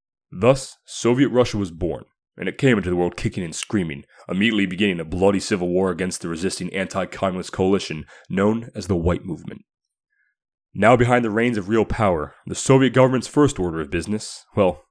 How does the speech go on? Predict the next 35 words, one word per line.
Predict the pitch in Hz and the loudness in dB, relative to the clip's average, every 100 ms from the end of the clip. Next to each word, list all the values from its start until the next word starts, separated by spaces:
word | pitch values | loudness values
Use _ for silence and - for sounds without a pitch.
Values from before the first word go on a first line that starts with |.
| - | -18
besides | - - - | -8 -4 -4
starting | - 92 82 | -2 -2 -2
the | 78 | -2
Civil | 104 90 | -2 2
War, | 110 98 - _ _ _ - | 4 4 2 _ _ _ 0
was | 120 | 2
to | 120 | 6
make | 151 147 | 4 2
peace | - 175 - | -6 -6 -4
overtures | 90 90 - 101 | -4 -4 -4 -4
to | - | -4
the | 90 | -8
Central | - 104 92 | -4 -4 -4
Powers, | - 107 80 - - _ _ _ | -4 -2 -2 -6 -18 _ _ _
aiming | 110 120 113 | 2 2 2
to | 110 | -2
remove | 113 123 104 | 0 -2 0
Russia | 107 113 120 95 | -2 0 -2 -2
entirely | 92 107 101 | -2 -2 -2
from | 95 92 | -2 -6
the | 82 | -4
war. | 82 - - _ _ _ _ _ _ | -6 -8 -14 _ _ _ _ _ _
That | 160 175 | 4 6
way, | 101 87 135 113 | 4 0 -4 -4
they | 95 95 | -2 0
could | 104 | 2
focus | 123 117 - | 4 4 2
their | 117 | -2
entire | 110 135 117 | 2 2 4
war | 139 127 | 4 4
effort | 92 117 120 | 2 0 0
against | 113 135 131 | 0 -2 0
the | |
real | 131 175 | 2 4
enemy, | 107 82 | 2 0